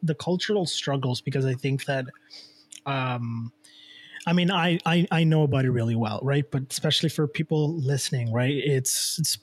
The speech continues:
that, that starting, uh, that starting point, because, like, I mean,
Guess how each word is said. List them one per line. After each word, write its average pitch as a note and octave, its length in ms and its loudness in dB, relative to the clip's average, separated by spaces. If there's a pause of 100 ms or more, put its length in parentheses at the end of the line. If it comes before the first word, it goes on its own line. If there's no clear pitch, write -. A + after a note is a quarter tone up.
(220)
that, E3 360 0 (380)
that D3 240 -2
starting, C#3 1080 2
uh, C3 480 0
that D3 220 0
starting C#3+ 400 0
point, C#3 300 -2
because, D3+ 220 0
like, D#3+ 200 2
I F3+ 80 4
mean, G3 280 6